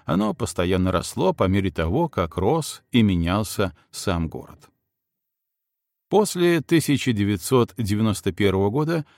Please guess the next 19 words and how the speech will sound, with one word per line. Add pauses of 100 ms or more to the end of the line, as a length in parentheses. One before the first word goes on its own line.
(220)
территориальное
деление
Москвы
снова
было
изменено. (720)
Возникло
десять
административных
округов,
делившихся
на
муниципальные
округа. (760)
Но
этот
термин
продержался
недолго.